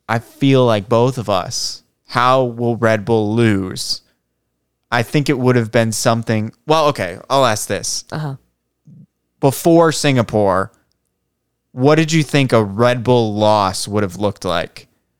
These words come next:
Speaker 2: Oh, I-, like a mechanical failure.
Speaker 1: Yeah.
Speaker 2: Yeah, like, yeah, like, their car f-, got fucked up somehow, or some crazy crash. But, like, even then, it's like,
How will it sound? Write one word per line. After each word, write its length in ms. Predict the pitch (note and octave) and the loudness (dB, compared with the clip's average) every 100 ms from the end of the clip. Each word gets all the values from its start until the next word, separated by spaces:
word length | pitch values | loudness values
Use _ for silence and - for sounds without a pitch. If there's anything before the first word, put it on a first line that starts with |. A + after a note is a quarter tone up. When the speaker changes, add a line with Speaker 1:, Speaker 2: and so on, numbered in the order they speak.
| _ - - | _ -10 -2
Speaker 2:
Oh, 220 | C4+ - - - | 0 -2 -10 -8
I-, 140 | - - | -6 -4
like 200 | A3+ A#3 | 0 0
a 20 | |
mechanical 380 | A#3+ - D#4 F3+ | 0 0 0 -2
failure. 520 | D3 E2 D#2 - G3+ - | -4 -2 -2 -2 -4 0
Speaker 1:
Yeah. 320 | C#3 A#2 D#2 | 2 2 2
Speaker 2:
Yeah, 280 | E4+ A#3 F3 | 0 0 0
like, 260 | G3+ G#3+ G#3+ | 0 0 2
yeah, 180 | A#3+ F3+ | 2 4
like, 200 | F#3 D3 | 2 4
their 160 | G#3+ | 2
car 260 | - A#3+ A#3+ | 2 2 2
f-, 160 | - | 0
got 220 | G#3+ G#3 F#3+ | -2 -2 0
fucked 240 | A3 - | 0 2
up 120 | B3+ | 0
somehow, 640 | - F3 D#3+ D#3 D#3 F#3+ A3 - - - - | 2 0 0 0 2 0 -2 -12 -20 -8 2
or 540 | C#4 D4 A#3+ G#3+ A3 _ _ _ _ _ - | 6 6 6 4 0 _ _ _ _ _ -8
some 220 | - G#3+ | -4 -2
crazy 480 | - - A3+ A#3 G#3+ | -2 2 2 2 -2
crash. 560 | - G3 E3+ C#3 D3+ | -4 -2 0 -2 -2
But, 80 | A3 | 2
like, 200 | A3+ A3+ D4 | 2 2 2
even 240 | D#4+ D4 | 2 4
then, 200 | C4 C4+ | 2 2
it's 160 | A3+ A3+ | 2 2
like, 220 | G#3 | 0